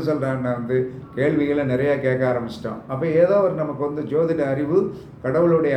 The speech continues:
அருளால் வந்து நமக்கு கிடைக்க வேண்டிய விதி இருந்தால், எப்பயுமே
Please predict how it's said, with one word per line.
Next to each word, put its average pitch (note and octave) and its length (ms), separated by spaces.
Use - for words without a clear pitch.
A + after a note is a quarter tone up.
அருளால் D#3+ 440
வந்து D3+ 200
நமக்கு B2+ 300
கிடைக்க C3+ 340
வேண்டிய C#3 340
விதி D3+ 260
இருந்தால், B2+ 440
எப்பயுமே D#3+ 360